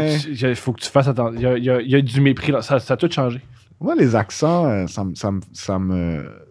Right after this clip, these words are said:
Speaker 2: ça m'a toujours dérangé. Puis je pense que ça vient aussi avec le fait d'avoir, tu sais, deux parents qui ont des accents et d'avoir entendu des gens qui rient, euh, de tes parents, des gens de ta famille,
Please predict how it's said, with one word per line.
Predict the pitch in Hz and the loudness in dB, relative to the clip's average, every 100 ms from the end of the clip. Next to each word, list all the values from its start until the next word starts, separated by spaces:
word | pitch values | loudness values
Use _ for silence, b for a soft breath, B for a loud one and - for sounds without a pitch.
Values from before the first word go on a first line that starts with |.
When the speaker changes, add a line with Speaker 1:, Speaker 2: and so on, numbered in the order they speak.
| _ | _
Speaker 2:
ça | - - | -8 -2
m'a | 110 110 | 0 0
toujours | - 120 131 131 | 0 2 2 2
dérangé. | 113 101 98 95 98 123 139 | 2 0 -2 -2 -2 -2 -2
Puis | 143 | -6
je | - | -8
pense | 131 120 | -2 -2
que | - | -2
ça | - 95 | -2 0
vient | 110 | 0
aussi | 110 - 123 | -2 0 0
avec | 101 90 | 0 0
le | 95 | -2
fait | - 110 | 0 0
d'avoir, | 92 87 87 82 - - | 0 -2 -4 -6 -10 -10
tu | |
sais, | 107 | -6
deux | 92 101 | -4 -2
parents | 107 98 104 | 0 0 -2
qui | 107 | -2
ont | 110 | -2
des | 92 92 | 0 0
accents | 85 - 113 127 B B B | -2 -2 -2 -4 B B B
et | 110 | 0
d'avoir | 98 98 95 | 2 2 2
entendu | 101 98 104 98 98 147 | 0 -2 -2 -2 -2 0
des | 143 101 | 2 2
gens | 110 117 B B B | 2 0 B B B
qui | - 107 | -2 0
rient, | 95 107 117 117 B B - | 2 2 2 0 B B -2
euh, | 98 92 90 87 78 64 50 50 - | 2 4 4 2 0 -4 -8 -16 -12
de | 101 101 | -4 -2
tes | 101 | -2
parents, | 90 98 104 110 | -2 -4 -2 -2
des | 104 | 0
gens | 107 | -2
de | 101 | -4
ta | 95 | -4
famille, | 98 98 101 110 127 | -2 -2 0 0 -2